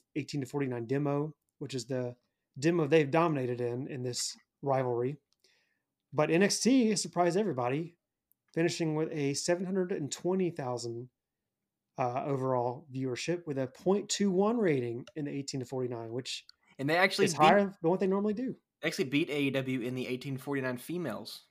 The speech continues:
Speaker 2: which I don't think they've done in a while either.
Speaker 1: Yeah, so
Speaker 2: Which is
Speaker 1: it's
Speaker 2: understandable. Their women's division is much better.
Speaker 1: And I know N X T's running the, um, like, Dusty Classic tournaments right now, so I don't know if that had something to do with it.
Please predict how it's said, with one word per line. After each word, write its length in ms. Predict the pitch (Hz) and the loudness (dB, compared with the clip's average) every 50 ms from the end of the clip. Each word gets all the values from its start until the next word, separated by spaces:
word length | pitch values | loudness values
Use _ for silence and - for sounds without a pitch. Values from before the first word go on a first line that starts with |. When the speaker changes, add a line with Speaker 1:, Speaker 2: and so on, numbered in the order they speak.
| _ _ _ _ _ _ - | _ _ _ _ _ _ -18
Speaker 2:
which 240 | 123 117 - - | -16 -14 -12 -10
I 40 | 120 | -6
don't 140 | 127 131 123 | -6 -6 -6
think 120 | 131 107 | -6 -8
they've 100 | 117 123 | -8 -8
done 160 | 123 131 123 123 | -8 -6 -6 -6
in 60 | 117 | -8
a 60 | 113 | -8
while 280 | 110 110 110 113 110 107 | -6 -6 -4 -4 -4 -4
either. 320 | 113 113 110 107 110 - _ _ _ _ _ _ _ _ _ _ _ _ _ - | -6 -6 -8 -10 -10 -14 _ _ _ _ _ _ _ _ _ _ _ _ _ -6
Speaker 1:
Yeah, 260 | 135 127 170 170 127 110 | -4 -2 -2 -2 -2 -4
so 260 | - - 127 123 123 | -6 -6 -4 -2 0
Speaker 2:
Which 100 | 117 - | 0 2
is 60 | - | 4
Speaker 1:
it's 60 | 196 208 | 4 6
Speaker 2:
understandable. 580 | 208 185 170 - 190 185 180 180 143 135 127 | 6 4 2 4 2 2 2 2 0 0 0
Their 220 | 120 135 139 147 139 | 0 2 0 2 2
women's 260 | 143 143 139 135 135 | 0 0 -2 -2 -4
division 400 | 135 117 120 120 113 117 117 110 | -6 -4 -4 -4 -4 -6 -8 -8
is 380 | 90 107 110 107 104 - - _ _ _ _ _ _ _ _ - | -8 -8 -8 -10 -10 -14 -18 _ _ _ _ _ _ _ _ -8
much 420 | 131 143 156 160 160 165 156 - - | -6 -2 2 4 4 4 2 0 -6
better. 340 | 131 104 - - - - _ _ _ _ _ _ _ _ _ _ _ _ _ _ _ _ _ _ _ _ _ _ _ _ _ _ - | -6 -6 -6 -8 -14 -20 _ _ _ _ _ _ _ _ _ _ _ _ _ _ _ _ _ _ _ _ _ _ _ _ _ _ -6
Speaker 1:
And 300 | - 139 - 151 170 160 | -6 -2 2 2 4 4
I 40 | 170 | 4
know 260 | 165 160 175 175 170 | 6 6 6 6 4
N 160 | 170 165 165 | 4 4 2
X 160 | 165 151 - - | 2 2 2 0
T's 160 | 170 139 135 | 0 2 2
running 260 | 156 156 151 151 143 | 2 2 2 2 0
the, 380 | 135 135 135 131 131 127 123 123 _ _ _ _ _ _ _ _ _ _ _ - | 0 0 0 0 0 -2 -4 -6 _ _ _ _ _ _ _ _ _ _ _ -2
um, 560 | 156 131 123 131 131 131 123 117 120 131 175 - - | 0 0 2 2 0 -2 -2 -6 -8 -10 -12 -12 -8
like, 180 | - 135 127 113 | -6 -4 -2 -2
Dusty 280 | 147 143 139 - 151 | -2 -2 -2 -4 -6
Classic 420 | - - 135 139 139 127 143 123 - | -2 2 4 4 4 2 -2 -8 -8
tournaments 360 | - 135 131 139 147 139 - | -6 -4 -2 -2 -2 -2 -2
right 120 | 165 165 | -2 -2
now, 100 | 170 175 | 0 -2
so 160 | 175 160 - 135 | -4 -2 -2 -2
I 60 | 135 | -2
don't 80 | 151 | 0
know 60 | 147 143 | 0 -2
if 100 | 135 - | -2 -2
that 160 | 143 143 127 | -4 -4 -2
had 160 | 135 139 - | -4 -4 -2
something 300 | - 143 127 127 131 123 | -2 -4 -2 -4 -6 -6
to 60 | 123 | -4
do 160 | 117 131 139 | -4 -2 0
with 140 | 151 160 160 | 0 2 0
it. 240 | 165 175 175 - | 0 -2 -2 -6